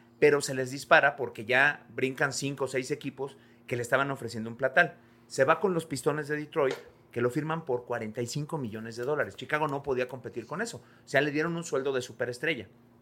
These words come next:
Ya no se podía quedar ahí, entonces se va a los Pistones de Detroit. Ah, antes, cuando llega a Chicago, Jordan le dice, "Mira, la única recomendación que yo te voy a dar es no te vayas de fiesta con Dennis Rodman porque no vas a vivir.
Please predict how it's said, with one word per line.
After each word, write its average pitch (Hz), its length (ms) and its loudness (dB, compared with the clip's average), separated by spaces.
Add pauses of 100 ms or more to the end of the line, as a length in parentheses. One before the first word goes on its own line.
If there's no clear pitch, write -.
Ya 131 120 6
no 143 80 -2
se 135 100 -6
podía 120 280 -2
quedar 143 220 2
ahí, 226 240 0 (220)
entonces 127 360 -6
se 113 80 -4
va 110 80 2
a - 20 2
los 123 140 -2
Pistones 135 340 -6
de 147 80 -2
Detroit. 151 320 0 (640)
Ah, 131 240 6
antes, 135 340 0
cuando 131 240 2
llega 170 220 4
a - 40 6
Chicago, 170 480 2
Jordan 139 280 0
le 123 60 0
dice, 117 180 -8
"Mira, 107 180 -10 (300)
la 147 120 6
única 214 240 4
recomendación 143 600 -2
que 165 100 -6
yo 151 100 0
te 156 100 -2
voy 139 140 2
a 135 40 6
dar 147 160 4
es 156 200 -6
no 151 180 -4
te 151 100 2
vayas 143 300 2
de 120 100 -2
fiesta 127 400 -2
con 101 300 -8
Dennis 131 240 -2
Rodman 196 380 4 (340)
porque 131 240 -2
no 139 120 2
vas 139 160 0
a 127 60 -6
vivir. 95 320 -8